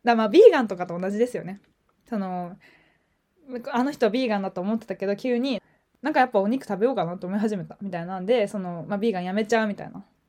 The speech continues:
人とかいるし、普通に肉食に戻りましたみたいな人とかもいるけど、まあ、それはなんか多分その人の中であったんだろうなと思って処理するしかないことなのに、なんかその、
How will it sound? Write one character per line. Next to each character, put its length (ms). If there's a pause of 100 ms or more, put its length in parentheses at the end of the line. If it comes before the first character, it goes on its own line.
(340)
人 160
と 100
か 80
い 80
る 80
し、 240
普 60
通 100
に 100
肉 200
食 180
に 80
戻 200
り 80
ま 120
し 60
た 100
み 80
た 60
い 20
な 60
人 160
と 100
か 140
も 120
い 80
る 140
け 120
ど、 260 (420)
ま 60
あ、 40
そ 100
れ 60 (200)
は 180 (320)
な 120
ん 20
か 100
多 140
分 240
そ 100
の 100
人 160
の 60
中 240
で 260 (260)
あ 80
っ 100
た 120
ん 60
だ 120
ろ 120
う 40
な 120
と 100
思 180
っ 40
て 240
処 80
理 100
す 120
る 320 (420)
し 100
か 140
な 120
い 160 (500)
こ 100
と 140
な 100
の 120
に、 320 (420)
な 80
ん 20
か 140
そ 120
の、 400